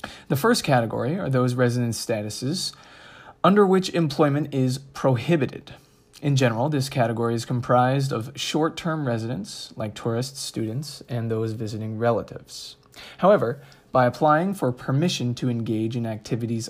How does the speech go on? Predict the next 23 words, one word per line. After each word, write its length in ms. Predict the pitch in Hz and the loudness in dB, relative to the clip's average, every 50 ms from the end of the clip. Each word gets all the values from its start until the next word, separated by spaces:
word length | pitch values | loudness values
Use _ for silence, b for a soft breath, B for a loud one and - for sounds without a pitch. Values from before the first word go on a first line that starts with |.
| - _ | -2 _
other 280 | - 175 165 139 113 110 | 2 4 4 4 0 -2
than 220 | 107 117 110 107 | -2 -4 -6 -6
those 220 | 110 107 110 107 120 | -6 -6 -6 -6 -6
granted 460 | 117 110 110 110 107 107 117 117 113 - - | -6 -6 -6 -6 -6 -6 -6 -6 -6 -6 -6
under 240 | 113 113 113 113 | -4 -4 -4 -4
the 120 | 107 107 104 | -4 -4 -6
current 320 | - - 117 113 110 110 | -6 -8 -8 -8 -8 -8
resident 420 | 110 107 104 104 107 107 104 101 98 | -8 -8 -8 -6 -8 -8 -8 -8 -10
status, 600 | - - - - 110 107 - 117 - - - - - _ _ _ _ _ _ B B B B B B B B B B B B _ | -12 -12 -10 -8 -8 -6 -6 -6 -8 -10 -12 -16 -20 _ _ _ _ _ _ B B B B B B B B B B B B _
even 320 | - 160 180 208 220 202 180 | 0 2 2 4 4 6 6
those 300 | 160 151 151 170 180 - | 8 8 8 6 4 2
who 80 | 196 | 0
fall 280 | 170 - - 147 151 151 | 0 4 6 8 8 8
into 320 | - - 175 170 135 127 | 6 2 2 2 2 2
this 180 | 113 117 113 - | 0 -2 -4 -4
category 560 | - - 120 110 110 110 110 113 113 120 139 | -4 -4 -4 -2 -2 -4 -4 -2 -2 0 -2
can 180 | 135 - 139 131 | -2 0 0 0
gain 220 | 123 123 123 123 | 2 2 2 0
access 460 | - - 113 110 107 - - 120 117 | -2 -4 -6 -6 -6 -6 -6 -6 -6
to 100 | - - | -6 -8
part-time 560 | 123 - - 123 120 135 - 123 117 117 120 135 | -6 -2 0 0 0 0 -2 -2 -2 -2 0 2
work 220 | 165 165 135 - | 2 2 2 2
opportunities. 800 | - - - - - - - - - - - - - - - - | -2 -4 -6 -10 -16 -16 -16 -18 -20 -20 -20 -20 -20 -20 -20 -20